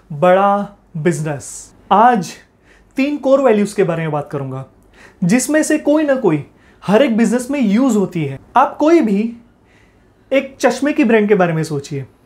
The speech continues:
आपके दिमाग में Ray-Ban, Lenskart जरूर आया होगा। आप बर्गर के बारे में सोचिए, बर्गर के बारे में सोचते ही आपके दिमाग में मैकडॉनल्ड्स, बर्गर किंग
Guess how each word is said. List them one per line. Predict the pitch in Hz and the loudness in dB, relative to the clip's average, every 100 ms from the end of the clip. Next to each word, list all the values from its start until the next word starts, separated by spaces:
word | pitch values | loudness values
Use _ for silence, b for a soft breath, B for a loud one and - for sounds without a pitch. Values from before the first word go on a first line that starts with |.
| _ _ _ _ b b b b b _ | _ _ _ _ b b b b b _
आपके | 220 220 277 | 2 2 0
दिमाग | 254 240 247 | 0 0 0
में | 254 220 | 0 0
Ray-Ban, | 165 185 185 202 202 196 - _ _ _ _ _ _ - | 2 2 4 2 -2 -4 -8 _ _ _ _ _ _ -2
Lenskart | 175 185 180 - 202 170 156 - _ b b b - | 0 0 -2 -2 0 0 -4 -16 _ b b b -8
जरूर | 160 190 233 311 | 0 2 4 2
आया | 180 151 | 0 -2
होगा। | 139 131 131 - _ _ _ _ 269 | -4 -8 -12 -18 _ _ _ _ 0
आप | 254 | 2
बर्गर | 233 247 269 | 2 2 2
के | - | 2
बारे | 247 220 | 2 2
में | 185 | 0
सोचिए, | 170 151 - 139 120 _ _ _ b b b 180 | -2 -6 -8 -10 -12 _ _ _ b b b -2
बर्गर | 202 214 277 | 2 2 2
के | 294 | 0
बारे | 277 277 | 0 -2
में | 294 | -4
सोचते | 254 240 - 285 | -6 -6 -6 -4
ही | 277 | -4
आपके | 233 214 - | -6 -6 -4
दिमाग | 226 202 156 | -2 0 0
में | 156 180 | -2 0
मैकडॉनल्ड्स, | 196 196 175 214 220 185 - - | 2 0 2 2 2 0 -2 -6
बर्गर | 165 185 180 208 | 0 2 4 2
किंग | 220 196 | 2 -2